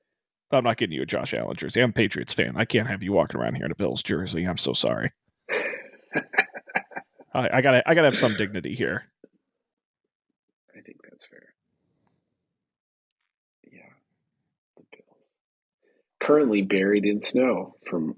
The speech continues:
Speaker 2: from, from the news, from my, what I hear on the news.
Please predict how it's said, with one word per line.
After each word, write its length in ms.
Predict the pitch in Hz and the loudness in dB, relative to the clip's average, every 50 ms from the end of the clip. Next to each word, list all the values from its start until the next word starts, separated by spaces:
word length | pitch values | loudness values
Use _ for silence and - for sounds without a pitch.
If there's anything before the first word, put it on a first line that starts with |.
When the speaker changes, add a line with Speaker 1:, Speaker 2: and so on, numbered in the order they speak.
| - | -10
Speaker 2:
from, 200 | - - 104 95 87 | -4 -2 0 2 2
from 480 | 82 73 - - - - 92 87 82 | 0 0 -2 -4 0 2 4 4 4
the 80 | 80 78 | 4 2
news, 520 | 76 76 67 60 58 57 - - - - - | 2 2 0 0 0 -2 -2 -4 -4 -4 -6
from 340 | - - - - - - - | -8 -10 -6 -4 -2 -2 0
my, 240 | - - - - - - | 0 -2 -2 -4 -2 -2
what 140 | - - - - | 0 0 2 0
I 40 | |
hear 260 | - - - - - - | 0 2 0 0 0 -2
on 80 | - | -6
the 60 | - - - - - | -8 -6 -6 -6 -6
news. 200 | - - - - | -8 -10 -10 -12